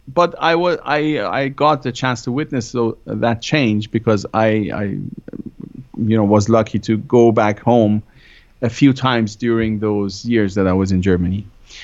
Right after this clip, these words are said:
Uh, so the, the country, uh, had changed, but,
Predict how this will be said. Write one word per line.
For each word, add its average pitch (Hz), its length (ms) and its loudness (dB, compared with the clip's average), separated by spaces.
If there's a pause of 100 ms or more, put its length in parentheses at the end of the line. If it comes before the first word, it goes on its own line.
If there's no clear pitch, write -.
(200)
Uh, 131 840 4
so 156 320 2
the, 156 280 4
the 147 160 -4
country, 208 800 -2
uh, 139 560 2 (280)
had - 380 -2
changed, 185 460 -4
but, 165 280 2